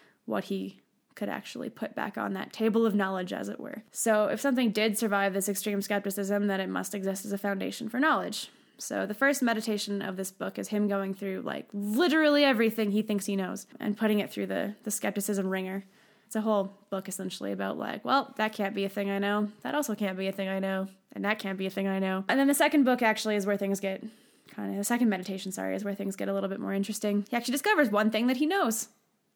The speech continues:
which is exciting. And it turns out that the thing he knows is actually himself. His, you know, he, he exists. That's, that's what he knows. He knows that he must exist because in order for him to be questioning the things that he's questioning, something has to exist to be questioning that, which means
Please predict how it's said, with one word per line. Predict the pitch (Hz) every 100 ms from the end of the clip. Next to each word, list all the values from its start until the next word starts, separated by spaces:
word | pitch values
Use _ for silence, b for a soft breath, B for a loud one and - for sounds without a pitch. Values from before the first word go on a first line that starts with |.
| _ _ _ _
which | 190 196
is | 190
exciting. | - 202 190 196
And | - 226
it | 214
turns | 254 254
out | 214 -
that |
the | 208
thing | 220 220
he | 220
knows | 208 196 190 - - _ _ -
is | 202
actually | 185 - - - 196
himself. | 214 226 330 - -
His, | 196 185 - -
you | 220
know, | 185
he, | - 208
he | 208 214
exists. | 196 180 - - - - _
That's, | - 190 -
that's | - 196
what | 196
he | 185
knows. | 190 208
He | - 208
knows | 202 196
that | 202
he | 202
must | 202 196 -
exist | 196 196 - -
because | 220 220 208
in | 214
order | 208 202
for | 202
him | 214 202
to |
be | 214
questioning | - 208 - 202 190
the | 196
things | 196 185
that | 185
he's | 196
questioning, | 226 208 208 196 190 - B B
something | - 254 240
has | 226 208
to | 208
exist | 190 196 190 -
to |
be | 196
questioning | 196 190 - 185
that, | 175 180 -
which | -
means | - 78 -